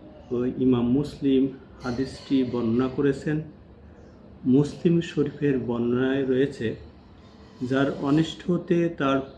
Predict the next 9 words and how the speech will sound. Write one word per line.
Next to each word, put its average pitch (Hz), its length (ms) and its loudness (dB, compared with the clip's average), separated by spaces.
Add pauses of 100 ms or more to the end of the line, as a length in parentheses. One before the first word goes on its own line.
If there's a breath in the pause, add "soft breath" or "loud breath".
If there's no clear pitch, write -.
(220)
পড়োশী 139 480 2
নিরাপদ 123 560 0
নয়, 107 240 -2 (680)
সে 135 120 4
ভেস্তে 123 600 -2
গমন 117 360 -2
করতে 117 400 -10 (200)
পারবে 104 300 -4
না।" - 140 -12